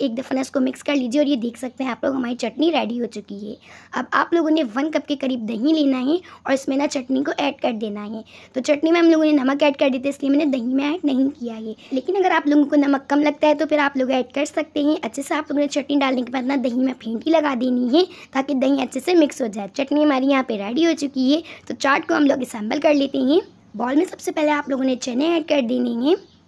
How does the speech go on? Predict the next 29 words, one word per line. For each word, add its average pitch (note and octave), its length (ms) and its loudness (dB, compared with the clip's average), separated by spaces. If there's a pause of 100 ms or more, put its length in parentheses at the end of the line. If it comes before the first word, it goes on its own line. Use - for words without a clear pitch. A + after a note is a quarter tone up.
(120)
और A#3+ 80 -2
चने D4 280 2
ऐड F#4 100 -2
करने D4+ 200 6
के C#4+ 80 0
बाद C#4 140 0
आप C#4 180 -2
लोगों C4+ 140 4
ने C#4+ 120 4
बॉइल्ड B3+ 420 0
आलू B3+ 280 0
ऐड D#4 180 4
करने C#4 200 2
हैं। C4 100 2
मैंने C4+ 240 2
यहाँ E4 180 2
पे E4+ 120 -2
तीन D4+ 240 2
अदद C#4 260 -2
आलू B3 220 -2
लिए C#4+ 180 2
थे C#4+ 100 -2
जिनको C#4 280 0
अच्छे C4+ 160 -6
से C#4+ 140 -6
बॉयल A#3 280 -6
कर - 160 0
लिया A#3+ 260 0
था D#4+ 180 -4